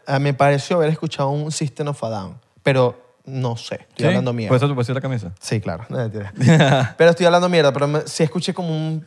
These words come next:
Speaker 2: ¡Venga, venga, venga, venga!
Speaker 1: metalcito
Speaker 2: ¡Rápido,
Speaker 1: ahí
Speaker 2: venga, venga,
Speaker 1: calidad.
Speaker 2: venga!
Speaker 1: Un metalcito ahí calidad.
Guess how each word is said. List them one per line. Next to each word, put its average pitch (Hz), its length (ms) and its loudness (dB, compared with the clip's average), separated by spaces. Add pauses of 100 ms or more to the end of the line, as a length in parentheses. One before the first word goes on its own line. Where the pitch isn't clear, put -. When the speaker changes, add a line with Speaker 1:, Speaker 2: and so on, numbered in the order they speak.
Speaker 2:
¡Venga, 320 300 4 (140)
venga, - 180 -8 (180)
venga, 320 200 4
venga! 311 140 4
Speaker 1:
metalcito 151 520 4
Speaker 2:
¡Rápido, 330 160 6
Speaker 1:
ahí 330 60 6
Speaker 2:
venga, 330 140 4
venga, 320 160 4
Speaker 1:
calidad. 330 200 4
Speaker 2:
venga! 294 280 2 (500)
Speaker 1:
Un 143 100 -2
metalcito 131 540 -2
ahí 143 100 2
calidad. 127 460 -10